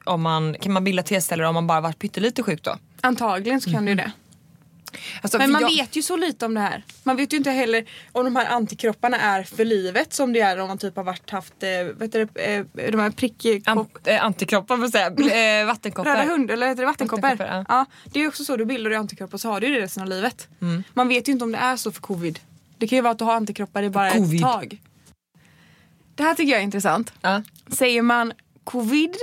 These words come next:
Speaker 2: då är man från lite finare områden.
Speaker 1: Mhm.
Speaker 2: Säger man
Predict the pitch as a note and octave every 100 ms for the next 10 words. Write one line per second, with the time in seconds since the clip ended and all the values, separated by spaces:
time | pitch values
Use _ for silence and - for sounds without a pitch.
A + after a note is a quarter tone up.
0 | A4+ _ _ _ _ A3+ A#3+ B3 A3+ B3+
1 | C4 A3+ G#3+ C4 A3 G3 G#3 F3+ E3 C4
2 | A4 E3+ F3+ A3 C4 A3+ A#3 A3+